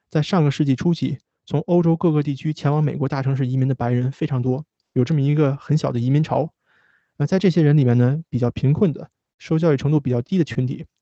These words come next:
来到美国大城市以后呢，也只能从事手工业、服务业这种类型的工作，比如说在工厂生产线做工人呀、做女仆啊、做厨师啊、做洗衣工等等等等。社会地位是非常低，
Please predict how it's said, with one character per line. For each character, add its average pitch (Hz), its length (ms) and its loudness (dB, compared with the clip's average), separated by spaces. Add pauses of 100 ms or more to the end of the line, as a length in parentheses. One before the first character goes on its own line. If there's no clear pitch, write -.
(200)
来 139 100 -2
到 156 80 0
美 131 100 0
国 131 100 -2
大 139 120 -4
城 139 100 2
市 143 140 0
以 131 80 -4
后 131 120 -2
呢， 123 160 -2 (300)
也 143 140 4
只 135 80 -2
能 131 120 0
从 139 220 -4
事 147 100 -2
手 151 220 -4
工 147 200 2
业、 147 220 0
服 135 300 -4
务 147 60 2
业 139 180 -2
这 180 80 -2
种 135 140 -2
类 123 80 -2
型 117 100 -2
的 120 60 -2
工 123 160 0
作， - 200 -8 (400)
比 123 80 -2
如 127 80 2
说 170 140 -2
在 147 100 0
工 156 160 0
厂 127 160 -2
生 139 140 -2
产 127 140 -2
线 123 200 -2
做 131 140 -4
工 151 180 0
人 131 120 2
呀、 127 180 0
做 131 140 -2
女 123 120 0
仆 131 220 -4
啊、 131 200 -4
做 139 140 -4
厨 143 180 -4
师 156 160 -4
啊、 127 120 -2
做 135 100 -6
洗 127 220 -6
衣 143 80 0
工 160 220 -2 (100)
等 127 140 0
等 135 100 2
等 120 140 -2
等。 - 180 -12 (480)
社 - 160 -8
会 165 140 2
地 175 120 0
位 143 100 4
是 - 100 -4
非 156 120 -2
常 139 160 -2
低， 151 260 -4